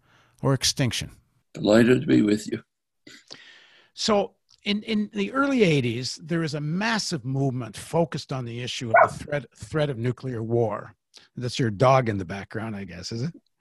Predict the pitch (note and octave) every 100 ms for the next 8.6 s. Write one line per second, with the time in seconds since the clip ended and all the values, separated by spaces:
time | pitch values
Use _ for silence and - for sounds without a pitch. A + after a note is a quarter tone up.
0 | - - D3+ C#3+ C#3 _ _ - D3+ C3
1 | C3+ D3 D#3+ F3 B2 - F#2+ F#2+ G2 G#2
2 | - - - - - _ - - A#2 C3+
3 | A#2+ A2+ A2+ G#2+ - A#1 - - - C#2+
4 | - _ _ - - - - - F3+ G#3
5 | E3 D#3+ - D3+ C3+ C3 D3 G3 F3+ -
6 | - - D3 D3+ - - - D3 C3+ -
7 | C#3+ C3+ - A3 G#3 - C3+ B2 - G3+
8 | A3 - B2 A#2+ C3+ C#3+